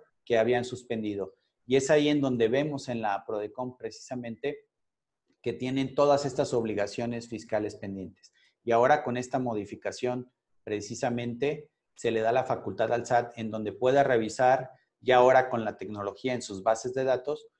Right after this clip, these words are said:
pues esos contribuyentes que tienen obligaciones omisas y que no han tenido actividades, no han emitido una factura, no han solicitado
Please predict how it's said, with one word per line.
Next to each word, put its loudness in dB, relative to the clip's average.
pues -2
esos -4
contribuyentes -6
que -4
tienen -6
obligaciones -8
omisas -8
y -4
que 0
no -2
han -4
tenido -2
actividades, -2
no 2
han 4
emitido 0
una -4
factura, -2
no 0
han 0
solicitado 0